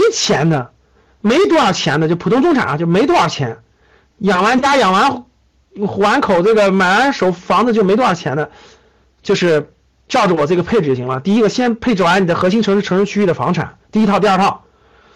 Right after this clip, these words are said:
然后呢，这个配置一定的股票资产，把未来三年出国留学和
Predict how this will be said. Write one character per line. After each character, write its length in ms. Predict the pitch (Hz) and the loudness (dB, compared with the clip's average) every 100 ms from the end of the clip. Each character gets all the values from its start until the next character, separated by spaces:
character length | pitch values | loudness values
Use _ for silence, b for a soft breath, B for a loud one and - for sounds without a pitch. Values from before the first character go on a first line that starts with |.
| b b b b b | b b b b b
然 140 | 202 | -2
后 80 | 262 | 0
呢， 140 | 269 233 | 2 2
这 120 | 233 | 2
个 220 | 214 190 | 2 2
配 380 | 185 - - 240 | -2 -8 -2 0
置 160 | 202 | 2
一 40 | 208 | 2
定 200 | 262 220 | 2 2
的 160 | 175 | 2
股 140 | 170 160 | 0 0
票 140 | 196 | 0
资 120 | 170 | -2
产， 240 | 175 107 - _ _ _ _ _ _ _ _ _ _ _ | -4 -8 -12 _ _ _ _ _ _ _ _ _ _ _
把 140 | - | -2
未 120 | 185 262 | 0 2
来 100 | 233 | 0
三 160 | 254 | 0
年 200 | 233 220 | 2 0
出 120 | - | 0
国 80 | 185 | 0
留 140 | 202 220 | 2 2
学 280 | 208 226 | 2 2
和 280 | 202 190 208 | 0 2 2